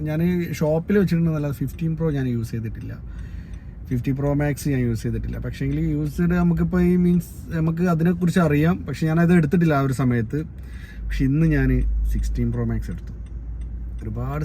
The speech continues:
സന്തോഷമായി, ഒരുപാട്, ഒരുപാട് സന്തോഷമുണ്ട്. അപ്പോൾ ഗൈസ്, നമ്മൾ ഈ ഒരു ഫോണിൻ്റെ ക്യാമറ റിവ്യൂ, ക്യാമറ ക്വാളിറ്റി, ഇതെല്ലാം ഞാൻ നിങ്ങൾക്ക് കാണിച്ചിട്ടുണ്ട്. വേറെ ആപ്പിളിൻ്റെ ഒരു പ്രത്യേകത എന്താണെന്ന് അറിയോ നിങ്ങൾക്ക്? നമ്മൾ എത്ര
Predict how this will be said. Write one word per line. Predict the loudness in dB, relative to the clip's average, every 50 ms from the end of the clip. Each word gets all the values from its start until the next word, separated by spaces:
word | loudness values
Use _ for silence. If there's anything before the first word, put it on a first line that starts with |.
| -2 -2
സന്തോഷമായി, | -2 -4 -4 -6 -8 -8 -8 -10 -12 -12 -10
ഒരുപാട്, | -8 -6 -4 -2 -2 -2
ഒരുപാട് | -2 -2 -2 -2 -2 -2 -2
സന്തോഷമുണ്ട്. | -2 -2 -4 -6 -8 -8 -10 -12 -14 -14 -14 -16 -16 -16 -16 -16 -16 -16 -16 -16 -14 -8 -6 -2
അപ്പോൾ | 0 2 4 4 4 4 2 2
ഗൈസ്, | 2 2 2 0 0 -2 -2 0
നമ്മൾ | 0 2 2 2 2 2 2 0 -2 -4 -4 -2 0
ഈ | 2 2 0
ഒരു | 0 -2 -2
ഫോണിൻ്റെ | -2 -2 0 0 0 0 0 0 -2 -2 -4 -6 -10 -16 -16 -16 -16 -16 -16 -14 -8
ക്യാമറ | -6 -4 -2 -2 -2 -2 -2 -2 -2
റിവ്യൂ, | -2 -2 0 0 -2 -2 -4 -6 -8
ക്യാമറ | -6 -4 -4 -4 -4 -6 -6
ക്വാളിറ്റി, | -6 -6 -6 -6 -6 -6 -6 -6 -6 -6 -8 -4 -2
ഇതെല്ലാം | -2 0 0 0 0 0 -2 -4 -6 -12 -18 -18 -18 -16 -14 -8
ഞാൻ | -6 -4 -2
നിങ്ങൾക്ക് | -2 -2 -4 -4 -6
കാണിച്ചിട്ടുണ്ട്. | -6 -8 -8 -8 -8 -8 -8 -10 -8 -2 0
വേറെ | 2 2 2 2 2
ആപ്പിളിൻ്റെ | 0 0 2 2 4 4 4
ഒരു | 4 2 0
പ്രത്യേകത | 0 0 0 0 0 2 2 2 4 2 2
എന്താണെന്ന് | 2 2 2 2 2
അറിയോ | 0 0 0
നിങ്ങൾക്ക്? | -2 -2 -4 -6 -8 -10 -10 -14 -18 -18 -18 -18 -16 -12 -8
നമ്മൾ | -4 0 2 2 2 4 2 0
എത്ര | -2 -4 -12 -18 -8 0 2 2